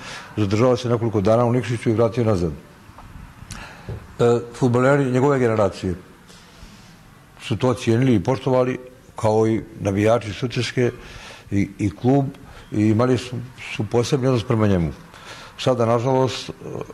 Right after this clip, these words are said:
on se pridružio, on se pridružio, e, većini igrača, e,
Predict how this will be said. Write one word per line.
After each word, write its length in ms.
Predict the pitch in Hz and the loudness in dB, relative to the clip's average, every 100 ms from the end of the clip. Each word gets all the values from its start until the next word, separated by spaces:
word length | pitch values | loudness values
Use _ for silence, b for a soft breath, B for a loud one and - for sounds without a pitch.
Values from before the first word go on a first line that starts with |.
| 113 104 110 - | 0 4 2 2
on 160 | 127 | 0
se 100 | 107 | 0
pridružio, 640 | 95 107 113 117 131 135 107 - B B B - - - | 0 4 4 4 4 4 0 -6 B B B -20 -20 -8
on 140 | - 120 | -2 0
se 120 | 120 | 0
pridružio, 680 | 117 104 120 113 127 127 117 | 0 2 4 4 4 4 2
e, 40 | 113 - - - 65 71 - 85 110 110 107 - - - 104 | 0 -10 -10 -6 -4 -4 -2 -2 0 0 -2 -4 -6 -4 0
većini 500 | 110 151 143 135 131 | 0 2 0 0 2
igrača, 520 | 123 117 - 117 110 | 4 2 2 0 0
e, 680 | - - - - - - | -6 -20 -20 -20 -20 -8